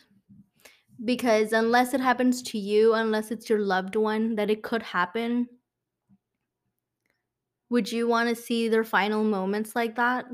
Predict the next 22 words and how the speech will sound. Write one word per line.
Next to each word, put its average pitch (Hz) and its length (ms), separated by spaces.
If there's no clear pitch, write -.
Them 220 260
running 214 420
engulfed 214 460
in 220 140
flames, 202 720
not 208 200
being 220 260
able 214 220
to 214 180
escape 196 640
everything? 240 800
Do, 240 180
would 233 180
you 233 120
wanna 214 240
he-, 233 260
have 226 200
a 220 100
video 220 360
of 214 100
them 233 180
screaming, 220 960